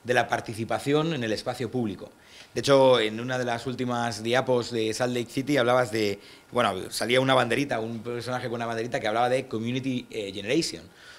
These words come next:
con lo cual parece que también el arquitecto, en cierto sentido, intenta volcarse con creación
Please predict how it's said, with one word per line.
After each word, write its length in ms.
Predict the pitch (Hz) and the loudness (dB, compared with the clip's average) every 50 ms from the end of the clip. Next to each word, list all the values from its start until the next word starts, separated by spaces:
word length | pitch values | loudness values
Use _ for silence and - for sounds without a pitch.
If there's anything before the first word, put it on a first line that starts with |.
| - _ - 104 | -18 _ -6 -2
con 40 | |
lo 40 | 101 | 2
cual 240 | 107 120 120 127 120 | 6 6 6 6 4
parece 320 | - 113 120 120 113 - | 0 -2 -2 0 -2 -2
que 80 | 120 123 | -2 -2
también 220 | 127 117 120 127 | -2 -2 -2 0
el 60 | 127 127 | 0 0
arquitecto, 440 | 123 - 123 104 135 127 120 - | 0 0 -4 -4 -4 -2 0 2
en 100 | 151 131 | 2 2
cierto 220 | 113 120 120 113 127 | 2 0 -4 -4 -4
sentido, 320 | 113 131 120 113 131 139 | -6 -4 -4 0 0 0
intenta 400 | 135 117 107 - 127 127 127 135 | 0 0 2 2 2 2 4 4
volcarse 460 | 127 127 123 120 - 131 123 151 151 | 4 4 4 4 2 2 2 2 2
con 260 | - 127 139 156 165 - - - - - - - | 2 2 2 0 -2 -6 -12 -20 -20 -20 -14 -6
creación 760 | - 120 113 107 - - 147 151 147 135 117 101 85 90 | -2 0 0 0 2 6 8 8 8 8 6 2 -4 -10